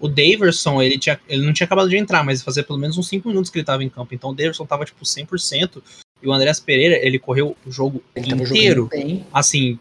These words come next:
Speaker 1: falando sobre o, o jogo, né, agora em si, a questão do que aconteceu no sábado, né, o, o, o que o cara falou e comentaram na transmissão é que, tipo assim,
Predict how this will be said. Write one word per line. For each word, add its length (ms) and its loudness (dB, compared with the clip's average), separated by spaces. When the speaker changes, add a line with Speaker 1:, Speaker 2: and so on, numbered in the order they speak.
Speaker 1:
falando 340 6
sobre 260 2
o, 220 4
o 140 4
jogo, 420 6
né, 260 2
agora 380 4
em 140 0
si, 420 0
a 80 4
questão 500 -4
do 80 -8
que 120 2
aconteceu 420 -2
no 80 -6
sábado, 480 -2
né, 160 -4
o, 80 0
o, 600 0
o 80 -14
que 80 -20
o 20 -20
cara 160 0
falou 540 6
e 340 2
comentaram 580 4
na 120 0
transmissão 380 -4
é 60 -2
que, 100 -12
tipo 160 -8
assim, 300 -2